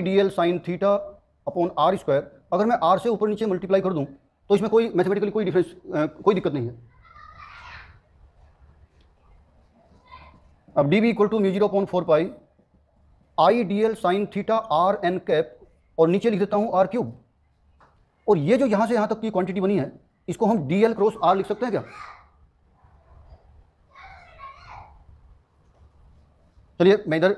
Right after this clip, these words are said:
बताने की कोशिश करता हूँ। हमने A cross B पढ़ा था eleventh class में, A cross B equal to A B sin theta और ये unit vector, B को बाद में जाके लिख सकते हैं A sin theta B N cap और ये वही form है। ये दो vector थे A और B,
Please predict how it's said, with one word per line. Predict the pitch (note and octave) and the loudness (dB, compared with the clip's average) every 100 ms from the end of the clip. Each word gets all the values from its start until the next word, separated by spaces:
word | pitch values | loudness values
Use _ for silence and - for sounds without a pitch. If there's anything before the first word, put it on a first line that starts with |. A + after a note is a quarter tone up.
| - - | -4 -6
बताने | C3+ F#3+ | -2 0
की | |
कोशिश | F#3 F#3+ | 0 -2
करता | G3 | 0
हूँ। | A3 | 2
हमने | G3+ A3+ | 0 2
A | F#3+ | 2
cross | G3+ F#3 | 2 0
B | F#3 A3+ | -2 0
पढ़ा | G3 | 0
था | A3 | 2
eleventh | F#3+ E3+ | 0 0
class | D3+ D#3 | -2 -2
में, | G#3+ - _ _ _ _ D#3+ | -6 -10 _ _ _ _ -2
A | F3 | 2
cross | G3 E3+ | 2 0
B | G#3 | -2
equal | G#3+ F3 | -2 -2
to | G#3+ D#3+ | -2 -2
A | E3+ | -2
B | G3+ G3+ | -2 0
sin | E3+ F3+ F#3+ | 0 0 -4
theta | E3+ A#2+ - _ _ - | -4 -4 -8 _ _ -4
और | E3 | 0
ये | F3+ | 0
unit | F3+ | 0
vector, | E3 A#2 G#2+ _ _ _ _ _ _ _ _ _ _ _ _ C3 | -2 -4 -12 _ _ _ _ _ _ _ _ _ _ _ _ 0
B | F#3 | 2
को | A3+ | 4
बाद | F3 | 4
में | G#3 | 4
जाके | G#3+ | 0
लिख | G#3+ | 0
सकते | A3 A#3 | -4 -4
हैं | F4 - - | -6 -10 -4
A | F3 A3 G#3+ | 0 0 2
sin | F3+ G3 - | 0 0 -4
theta | F3+ G3+ A3 - A#2 | -4 -2 -2 -4 -6
B | F3 G#3+ G#3+ | -4 -4 -2
N | F#3 | -4
cap | F3+ A#3+ - _ _ _ _ - | -2 -4 -6 _ _ _ _ 0
और | |
ये | G3 | 4
वही | F#3+ | 4
form | A3+ A3+ - | 4 2 0
है। | - - _ _ _ _ - | -6 -18 _ _ _ _ 2
ये | D#3 | 6
दो | G#3 | 6
vector | G#3+ A3 | 4 0
थे | A3 B3 - - | 0 -2 -8 -2
A | D#3 | 2
और | |
B, | G3 | 2